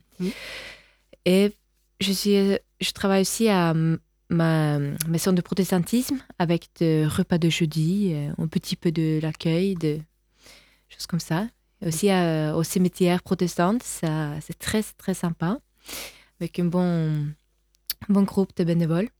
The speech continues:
Speaker 2: Et aussi, euh, je travaille dans le,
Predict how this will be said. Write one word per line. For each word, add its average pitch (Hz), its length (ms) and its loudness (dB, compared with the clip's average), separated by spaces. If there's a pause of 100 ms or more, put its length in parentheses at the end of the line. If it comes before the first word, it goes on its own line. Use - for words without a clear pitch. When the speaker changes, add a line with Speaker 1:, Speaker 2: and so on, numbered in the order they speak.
(800)
Speaker 2:
Et - 60 0
aussi, 214 380 2
euh, 160 560 2 (340)
je 202 140 0
travaille 190 340 2
dans 180 200 4
le, 160 440 2